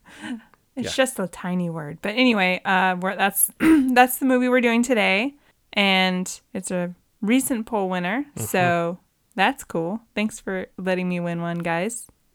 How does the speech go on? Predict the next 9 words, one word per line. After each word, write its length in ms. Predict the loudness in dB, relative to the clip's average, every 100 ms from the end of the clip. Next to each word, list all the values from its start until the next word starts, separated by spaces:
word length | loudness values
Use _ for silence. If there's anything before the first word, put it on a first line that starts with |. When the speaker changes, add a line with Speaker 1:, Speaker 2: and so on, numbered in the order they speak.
| _ _
Speaker 2:
You 220 | -14 -12 -14
jerks. 640 | -12 -10 -10 -10 -10 -10 -12 -8
Speaker 1:
<laughs> 100 | -8 _ _ -20 -20 -20 -20 -20 -16 -14 -14 _ -10 0
Go 100 | 2
ahead 280 | 2 0
and 280 | -2 -4 -6 -12 -12
take 240 | -8 -6
us 140 | -6 -8
down 380 | -8 -6 -8